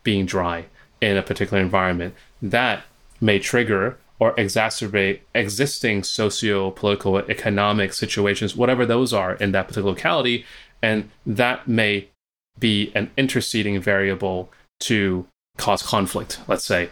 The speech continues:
for example, in northern Nigeria, you have pastoralists and you have farmers, and they compete over land and water because of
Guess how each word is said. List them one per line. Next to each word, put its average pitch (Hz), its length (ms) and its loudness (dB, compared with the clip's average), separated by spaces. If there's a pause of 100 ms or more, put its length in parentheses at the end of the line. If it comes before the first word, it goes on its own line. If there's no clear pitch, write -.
(240)
for 101 80 -2
example, 98 380 2
in 98 160 0
northern 98 260 2
Nigeria, 120 540 0 (280)
you 110 80 4
have 95 100 -2
pastoralists 117 920 0 (180)
and 110 100 0
you 104 60 2
have 95 100 -2
farmers, 113 580 0 (180)
and 113 120 2
they 104 60 2
compete 110 400 0
over 104 260 2
land 110 560 -2 (260)
and 101 180 0
water 98 460 0 (220)
because 98 320 0
of 92 140 -2